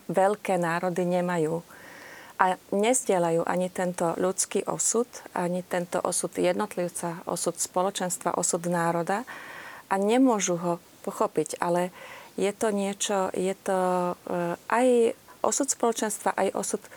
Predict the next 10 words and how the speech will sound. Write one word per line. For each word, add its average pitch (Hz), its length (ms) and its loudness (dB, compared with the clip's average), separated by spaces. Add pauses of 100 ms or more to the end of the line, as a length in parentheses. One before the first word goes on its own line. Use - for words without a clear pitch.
(160)
človeka, 185 600 0 (840)
e, 180 240 0
ktorý 196 380 2 (100)
je 180 220 6
v - 1200 -14
strede, 247 560 4 (100)
ale 196 480 0
zároveň 202 720 0
je 185 80 2
osamotený 185 880 -2